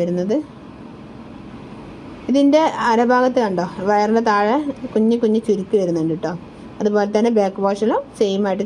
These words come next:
ചുരുക്ക് വരുന്നുണ്ട്. ഇതിൻ്റെ ചെസ്റ്റ് പോർഷൻ, നെക്ക് പോർഷൻ കണ്ടോ? നല്ല ഗോട്ടാപ്പത്തി ലേസ് ആണ് വരുന്നത്.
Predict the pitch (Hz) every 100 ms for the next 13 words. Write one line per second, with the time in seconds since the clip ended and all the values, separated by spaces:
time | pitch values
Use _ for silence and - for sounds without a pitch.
0 | 214 - 185 170 175 190 202 208 220 214
1 | 214 220 220 226 196 202 190 196 170 170
2 | 185 214 175 180 180 196 185 175 170 185
3 | 175 180 185 180